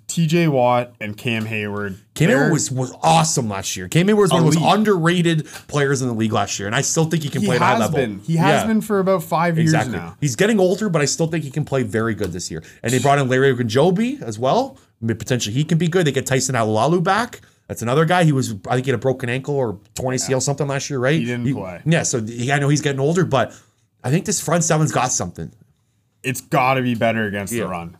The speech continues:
Speaker 1: That's what's absolutely killing them because their secondary isn't that good.
Speaker 2: No.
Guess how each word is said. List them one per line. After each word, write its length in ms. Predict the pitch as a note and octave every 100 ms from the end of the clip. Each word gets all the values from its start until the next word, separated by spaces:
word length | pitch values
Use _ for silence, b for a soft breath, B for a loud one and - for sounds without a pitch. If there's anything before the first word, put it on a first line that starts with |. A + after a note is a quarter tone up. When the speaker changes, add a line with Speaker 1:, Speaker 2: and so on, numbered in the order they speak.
| -
Speaker 1:
That's 300 | B2 C3+ -
what's 180 | D3+ -
absolutely 560 | A#2 A#2+ - C3+ B2 A#2
killing 400 | - A#2+ A#2 A#2
them 300 | A#2 A2+ A2 b b _ _ _ _ _ -
because 720 | F#3+ D#3 G#3+ G3+ D#3+ C3+ - _ _ _ _ _ _ _ _ _ _ _ _ _ _ _ _ _ D#3
their 160 | D#3 D#3+
secondary 720 | - E3+ - E4+ E4 E4 G3+
isn't 180 | F#3+ A#3
that 200 | G#3 F3
good. 340 | D#3 F3+ -
Speaker 2:
No. 260 | G2+ F#2